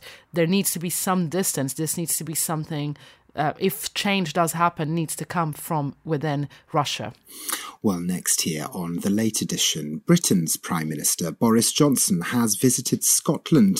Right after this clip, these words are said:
Speaker 2: today. Officially, the Prime Minister's visit was intended to highlight the work of the British military in setting up coronavirus response sites. But the unspoken reason was to quell the momentum of an apparently growing appetite in Scotland for a second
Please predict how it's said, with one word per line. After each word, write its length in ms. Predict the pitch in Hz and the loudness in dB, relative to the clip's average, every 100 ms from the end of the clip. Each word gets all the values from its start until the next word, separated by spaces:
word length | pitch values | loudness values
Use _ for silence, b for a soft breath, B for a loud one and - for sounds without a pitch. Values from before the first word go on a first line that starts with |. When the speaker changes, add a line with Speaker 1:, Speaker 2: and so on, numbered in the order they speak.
| - | 0
Speaker 2:
today. 460 | - 127 120 95 82 B B B B | -2 2 4 2 -2 B B B B
Officially, 540 | 139 226 214 135 104 | 4 6 6 6 6
the 140 | 90 - | 4 -2
Prime 260 | - 170 | 2 6
Minister's 340 | 151 123 113 107 | 6 6 2 4
visit 540 | 160 - 85 82 - | 4 6 2 -2 -6
was 160 | 101 101 | -4 -2
intended 560 | 87 - 127 117 117 | -2 2 6 6 2
to 80 | - | -2
highlight 400 | - 160 165 - | 0 2 2 2
the 100 | 110 | 2
work 320 | 104 113 - - | 2 2 -2 -8
of 80 | - | -8
the 80 | |
British 500 | 107 127 - 131 - | -2 0 2 2 2
military 580 | 139 143 156 - 113 87 - B B B | 4 6 6 4 0 0 -4 B B B
in 140 | 92 | -2
setting 460 | - - 117 101 85 - | 0 0 -2 -6 -8 -8
up 220 | 98 - | -10 -6
coronavirus 800 | 107 101 95 90 92 92 90 - | -2 2 2 2 -2 -2 0 0
response 640 | 95 - - 131 127 - - | 2 0 4 4 4 2 2
sites. 640 | - - - - - - | 0 0 -4 -2 2 2
But 140 | - 151 | 2 6
the 100 | 165 | 6
unspoken 560 | 156 - 208 233 233 | 6 6 4 6 6
reason 400 | 92 85 - - | 6 4 0 -2
was 140 | 90 - | -2 -2
to 100 | - | -4
quell 400 | - 139 147 147 | 0 4 4 4
the 160 | 143 | 2
momentum 640 | 147 165 175 180 - 165 151 | 6 8 8 6 4 -2 -4
of 60 | |
an 100 | - | -6
apparently 540 | 98 - 151 170 - 139 | -6 -2 0 2 4 4
growing 560 | 120 113 139 160 156 | 4 6 8 8 6
appetite 540 | 143 - - - 90 - | 2 0 -2 0 -4 -2
in 100 | 87 | 0
Scotland 580 | - 95 - 101 92 90 | 0 0 -2 0 0 0
for 220 | - 120 | 2 2
a 40 | |
second 540 | - - 156 - 160 | 4 2 2 4 4